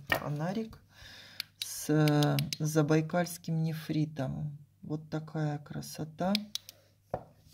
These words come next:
Длинные швензы с заниженным штифтом. Ж-, занижение два миллиметра.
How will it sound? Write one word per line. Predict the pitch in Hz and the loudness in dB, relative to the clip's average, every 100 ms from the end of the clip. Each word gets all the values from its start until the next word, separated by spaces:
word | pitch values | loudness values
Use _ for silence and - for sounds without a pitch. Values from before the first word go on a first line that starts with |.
| - - _ _ _ - - - - - - | -20 -20 _ _ _ -18 -18 -18 -20 -20 -12
Длинные | - 143 170 180 170 156 151 147 147 | -4 4 4 6 8 8 8 4 4
швензы | - 160 160 156 143 139 139 139 | 2 0 4 4 4 2 2 2
с | 135 - | 2 -4
заниженным | - 139 151 151 147 139 139 143 143 | -2 2 4 4 4 0 0 0 -2
штифтом. | 139 - - 151 - 196 233 247 - | -4 -6 -8 -10 -2 0 0 -2 -6
Ж-, | 160 151 151 - | -2 0 0 -2
занижение | 151 156 156 160 165 220 226 175 | 0 4 4 4 2 0 2 2
два | 139 147 165 | 2 0 0
миллиметра. | 190 185 170 156 143 143 143 - 151 | 2 0 2 2 2 0 -2 -4 -4